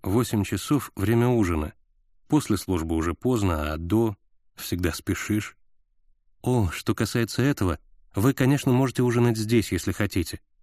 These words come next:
Его преподобие всегда кушает здесь. Может быть, это выход? Это тот выход, к которому я и стремился.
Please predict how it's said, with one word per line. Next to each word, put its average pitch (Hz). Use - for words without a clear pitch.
Его 104
преподобие 110
всегда 92
кушает 110
здесь. 90
Может 104
быть, 107
это 107
выход? -
Это 104
тот -
выход, 110
к -
которому 92
я 85
и 78
стремился. 87